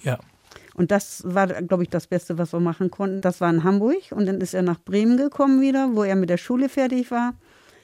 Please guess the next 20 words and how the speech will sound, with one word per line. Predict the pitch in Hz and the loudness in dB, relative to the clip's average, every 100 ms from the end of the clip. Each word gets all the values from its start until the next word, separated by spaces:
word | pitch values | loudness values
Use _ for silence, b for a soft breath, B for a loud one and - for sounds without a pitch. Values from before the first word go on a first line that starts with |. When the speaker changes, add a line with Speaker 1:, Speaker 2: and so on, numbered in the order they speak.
| b _ | b _
Speaker 2:
Da | 190 190 208 | 4 4 2
hab | 220 | -2
ich | 220 - | -2 2
ihn | 220 208 | 4 6
dann | 202 202 | 4 4
nicht | 220 - | 4 2
nach | 226 - | -4 -2
Hause | 233 160 | -4 -4
kommen | - - 139 | -10 -8 -8
lassen, | 127 123 - 131 | -8 -16 -16 -4
weil | 160 | -4
das | 165 180 - | -2 -4 -2
wär, | 196 180 | -2 2
sonst | 208 - | 0 0
wär | 190 | -2
ich | 190 190 | 0 2
ihn | 196 | 2
nie | 202 | 4
wieder | 214 214 | 2 2
losgeworden. | 220 220 - 147 139 135 160 | 2 0 -2 -6 -6 -2 -2